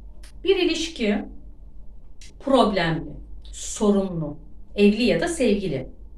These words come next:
Bilmiyorum, durumunuza göre uyumlanın. Çok üzüyor, çok yıpratıyor. Başak bir anda bu ilişkiyi bitiriyor. Yani böyle bir cesaret kazanıyor bu Dolunay'la beraber. Bazı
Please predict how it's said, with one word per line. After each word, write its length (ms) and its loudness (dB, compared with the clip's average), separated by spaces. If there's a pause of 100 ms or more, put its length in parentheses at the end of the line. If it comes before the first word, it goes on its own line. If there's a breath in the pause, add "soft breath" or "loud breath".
(140)
Bilmiyorum, 480 -2
durumunuza 420 -2
göre 180 -2
uyumlanın. 580 2 (1500 loud breath)
Çok 360 4
üzüyor, 460 0
çok 300 -2
yıpratıyor. 680 -4 (880)
Başak 540 0
bir 100 6
anda 320 0
bu 60 2
ilişkiyi 460 -2
bitiriyor. 420 0
Yani 320 0
böyle 240 2
bir 80 2
cesaret 760 0 (440)
kazanıyor 540 -2 (460)
bu 120 2
Dolunay'la 560 -2
beraber. 460 -6 (960 soft breath)
Bazı 260 -2